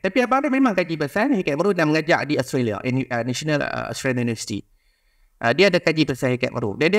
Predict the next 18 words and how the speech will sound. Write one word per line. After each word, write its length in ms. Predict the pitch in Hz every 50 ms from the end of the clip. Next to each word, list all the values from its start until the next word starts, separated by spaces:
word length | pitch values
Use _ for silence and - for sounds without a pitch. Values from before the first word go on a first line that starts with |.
| 220 226
ada 40 | -
sebut 180 | - 220 247 196 -
pasal 400 | 165 - - 247 294 320 254 180
version 400 | 127 127 151 156 - - 214 185
yang 400 | 180 165 156 156 151 147 143 143 _ _ -
di 240 | 165 165 165 160 135
New 160 | 131 139 123
Zealand. 320 | 135 139 127 110 - 113 - _ _ _ _ _ _ _ _ _ _ _ _ _ -
So, 80 | - 262
saya 240 | - 269 226 220
rasa 240 | 226 220 - 247 220
version 320 | 185 202 - - - 247 214
yang 240 | 190 180 156 143
New 160 | 139 156 165 151
Zealand 240 | 180 208 247 240
tu 80 | 240 247
adalah 320 | 220 202 175 160 156 151
version 560 | 135 127 135 - - 170 156 147 143 147 147